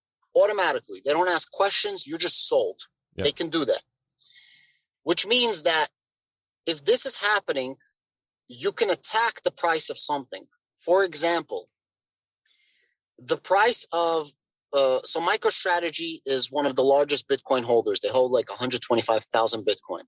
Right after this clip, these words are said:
Speaker 1: At one point, they had a liquidation price of, like, just under twenty thousand. What happened is people started, uh, doing massive sell orders in order to attack the price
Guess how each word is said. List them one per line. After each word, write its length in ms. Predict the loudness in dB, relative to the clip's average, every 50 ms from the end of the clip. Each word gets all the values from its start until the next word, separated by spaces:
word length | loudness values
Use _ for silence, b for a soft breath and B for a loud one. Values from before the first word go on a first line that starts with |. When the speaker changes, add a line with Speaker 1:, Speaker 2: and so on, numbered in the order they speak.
| _ -2
Speaker 1:
At 100 | 0 2
one 180 | 4 2 2 0
point, 320 | _ _ 0 0 0 -2 _ _ 2
they 100 | 2 2
had 240 | 2 0 -2 -2 0 0
a 200 | 0 0 0 -2 -2
liquidation 500 | -4 -2 -2 2 2 2 2 2 -2 -2
price 260 | 0 0 2 2 2
of, 120 | 0 -2
like, 180 | -2 -4 -4 -4 _ _ _ _ _ -4
just 180 | -2 -2 0 0
under 180 | -2 -2 -2
twenty 280 | -8 -4 -2 -2 -2 -2
thousand. 420 | -2 -2 -2 0 0 -2 -4 -6 _ -20 -20 _ b b b b b b b b b b b b b b b _ _ _ _
What 160 | 2 2 2
happened 480 | 2 2 2 0 2 2 0 0 2
is 240 | 4 4 4 4 2 -2 _
people 320 | -8 -8 -4 _ 0 0
started, 580 | 0 0 0 2 2 2 4 4 4 2 0 0 _ _ _ _ _ _
uh, 580 | 0 0 0 0 0 0 0 0 0 0 0 -2 -4 -6
doing 320 | -4 0 0 2 0 0 -4 -10 _ _
massive 400 | -8 -4 -2 -2 0 -2 0 0
sell 300 | 0 0 2 2 2 2
orders 500 | 2 2 2 0 -2 -4 -6 -6 -6 -8 _ _ _ _ -14
in 80 | -14 -4
order 220 | 0 0 2 2 0
to 180 | -2 -2 -2 -2
attack 460 | -2 _ 0 -2 0 -2 -4 -8 -4
the 100 | -6 -6
price 580 | _ 0 0 2 2 2 2 2 0 0 -2